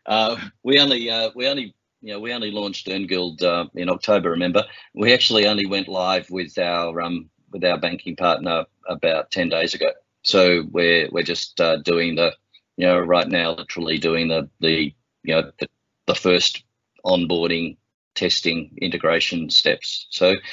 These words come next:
we're probably about a month away from being able to, um,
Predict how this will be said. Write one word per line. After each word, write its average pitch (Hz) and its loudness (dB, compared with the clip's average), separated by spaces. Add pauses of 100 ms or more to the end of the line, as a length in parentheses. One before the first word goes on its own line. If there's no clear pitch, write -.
(120)
we're 151 2
probably 139 2
about 95 2 (240)
a 92 -6
month 87 -6
away 85 -4
from 82 -10
being 82 -4
able 82 -4
to, 85 -2
um, 80 -2